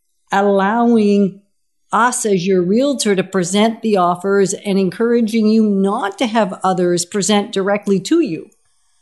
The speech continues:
Because there may be something that's said that you really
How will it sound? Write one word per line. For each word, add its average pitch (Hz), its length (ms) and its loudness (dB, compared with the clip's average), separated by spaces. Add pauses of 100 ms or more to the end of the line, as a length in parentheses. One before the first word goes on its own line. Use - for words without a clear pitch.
(100)
Because 214 280 0
there 226 80 4
may 240 180 2
be 247 140 0
something 226 480 0
that's 190 280 -2
said 214 480 -2
that 190 200 0
you 208 280 0
really 220 480 2